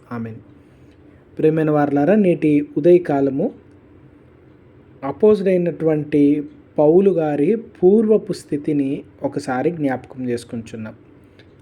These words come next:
అనేక మార్లు పౌలు గారి పత్రికలను ధ్యానిస్తుండగా ధ్యానించడం. కానీ ఇక్కడ దృశ్యంలో చూస్తున్నట్లుగా స్టెఫెనును చంపేటప్పుడు ఎటువంటి పౌలో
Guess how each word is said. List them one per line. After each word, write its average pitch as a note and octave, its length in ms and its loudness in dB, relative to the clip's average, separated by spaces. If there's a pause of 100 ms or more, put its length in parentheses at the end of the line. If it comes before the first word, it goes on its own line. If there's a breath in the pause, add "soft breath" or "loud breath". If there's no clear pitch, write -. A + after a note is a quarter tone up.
(120)
అనేక G3 320 2
మార్లు D3+ 400 0
పౌలు D3 380 2
గారి C3+ 200 0
పత్రికలను C3 600 -6
ధ్యానిస్తుండగా D3 840 -4
ధ్యానించడం. B2 640 -8 (840 loud breath)
కానీ F3 500 -2 (260)
ఇక్కడ A3 240 0
దృశ్యంలో D3+ 640 -2
చూస్తున్నట్లుగా C3+ 760 -6 (800 loud breath)
స్టెఫెనును F#3+ 800 0
చంపేటప్పుడు D#3 1300 -2
ఎటువంటి D#3+ 680 0
పౌలో C#3+ 580 2